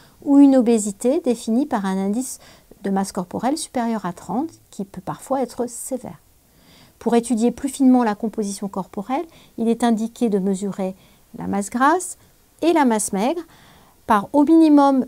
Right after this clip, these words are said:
une impédance métrie ou au mieux une imagerie par dexa. En effet, le syndrome de Prader-Willi est caractérisé par une augmentation de la masse grasse et une diminution de la masse maigre qui comprend, entre autres,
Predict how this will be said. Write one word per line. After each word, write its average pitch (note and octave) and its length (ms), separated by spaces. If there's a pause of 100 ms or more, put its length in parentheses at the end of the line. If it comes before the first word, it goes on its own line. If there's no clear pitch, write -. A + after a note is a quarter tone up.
(100)
une C4+ 160
impédance B3 480
métrie A#3 340 (540)
ou D#4 180
au B3+ 60
mieux A#3 340 (380)
une C#4 160
imagerie B3+ 400
par G#3+ 240
dexa. F#3+ 380 (760)
En A3 160
effet, C4 380
le C4+ 100
syndrome C4 420
de B3 80
Prader-Willi A3+ 840
est B3 80
caractérisé G#3 640
par G3+ 160
une F#3 140
augmentation F#3 440
de G#3+ 60
la G#3 100
masse F#3+ 200
grasse B3 420
et A3+ 60
une G3+ 120
diminution A3 460
de B3+ 60
la A3+ 60
masse G3 280
maigre A3+ 400 (340)
qui B3+ 160
comprend, C4+ 720
entre D4+ 340
autres, C4 300